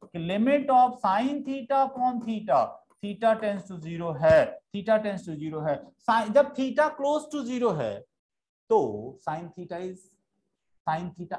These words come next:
approximately theta ही है, तो theta upon theta क्या हो जाएगा, वन हो जाएगा। तो आप इसको क्या लिखोगे, this is equal to one। अब now you can remember this as a formula, limit of sin theta upon theta, theta tends to zero क्या होता है,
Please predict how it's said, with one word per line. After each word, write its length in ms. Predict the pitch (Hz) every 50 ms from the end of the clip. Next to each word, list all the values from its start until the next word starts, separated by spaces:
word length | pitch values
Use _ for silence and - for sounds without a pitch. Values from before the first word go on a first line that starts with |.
| - 156 151
approximately 760 | - 160 160 165 165 - - - 165 156 156 156 160 175 170 _ -
theta 240 | 160 156 196 185 196
ही 120 | 202 208
है, 160 | 208 226 233 - - _ _ _ _ _ _ _ _
तो 60 | -
theta 320 | 143 143 165 170 160 185 175
upon 240 | 175 190 180 180 170
theta 200 | 180 180 175 185 185
क्या 100 | - 190
हो 120 | 190 190 185 185
जाएगा, 300 | 185 185 185 185 202 196 - _ _
वन 160 | 135 165 196 208
हो 120 | 220 220
जाएगा। 320 | 208 208 202 196 190 202 196 196 - - _ _ _
तो 60 | 202
आप 300 | - 233 254 269 269 269 269
इसको 240 | 240 - - 285 277
क्या 140 | 269 262 254
लिखोगे, 460 | 254 262 240 254 262 262 - 294 311 339 370 359 - - _ _ _ - _ 202
this 300 | 185 185 208 214 214 214
is 160 | 196 185 175
equal 200 | - 165 151 151 151
to 80 | 165 143 127
one। 140 | 120 110 98 - - _ _ _ -
अब 240 | 233 269 269 269 247
now 280 | 247 247 269 285 294 269
you 180 | 226 247 254 254 254
can 200 | 262 254 247 220
remember 440 | 180 180 180 196 202 208 208 226 220
this 200 | 208 208 196 -
as 180 | 180 156 156 185
a 100 | 226 254 - - _
formula, 800 | - 131 120 117 117 120 127 135 139 139 139 135 139 139 139 139 - _ _ _ _ _ _
limit 580 | 143 147 185 226 262 294 320 339 359 359 359 -
of 240 | 320 311 320 320 320 -
sin 360 | 262 247 254 285 311 330 320 - -
theta 300 | 277 269 262 269 277 277 269
upon 320 | 269 262 254 254 254 240 240
theta, 320 | 240 233 226 - 247 247 233 240
theta 280 | 220 208 202 214 214 208 214
tends 180 | 214 208 202 202
to 160 | - 196 185 175
zero 240 | 185 185 190 190 190
क्या 100 | 190 180
होता 280 | 170 165 165 165 - 165
है, 180 | 170 175 196